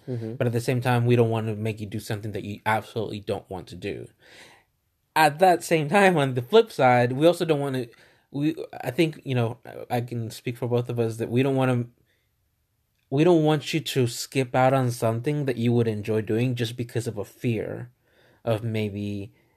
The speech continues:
Speaker 2: not feeling well, you know? And I think that's where not only asking somebody who has, uh, uh, mental illness or has B P D or anxi-, social anxiety,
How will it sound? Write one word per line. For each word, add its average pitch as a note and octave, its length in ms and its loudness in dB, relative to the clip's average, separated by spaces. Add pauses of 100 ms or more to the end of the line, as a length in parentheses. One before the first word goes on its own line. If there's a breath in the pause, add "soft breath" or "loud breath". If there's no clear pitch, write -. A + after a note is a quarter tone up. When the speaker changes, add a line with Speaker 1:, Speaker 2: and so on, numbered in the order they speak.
Speaker 2:
not A2+ 380 -4
feeling F#2 320 -6
well, - 280 -14 (180)
you A#2+ 100 -4
know? A2+ 260 -2 (400 soft breath)
And A2 480 -2
I G#2+ 60 -4
think B2 240 -4
that's A#2+ 240 -2
where G#2 600 -2 (540 soft breath)
not C#3 220 4
only C#3+ 420 2
asking A#2+ 460 0
somebody C#3+ 360 0
who C3 120 -2
has, A#2+ 200 0
uh, G#2 460 -8 (100)
uh, F#2+ 180 -6
mental A#2 320 -4
illness A#2+ 500 2
or G2+ 440 -4
has G#2 340 -6 (440 soft breath)
B A2+ 140 -4
P A#2 180 -4
D A2 340 -2
or G2+ 200 -2
anxi-, G2+ 460 -8
social A#2+ 360 -4
anxiety, G#2+ 680 -2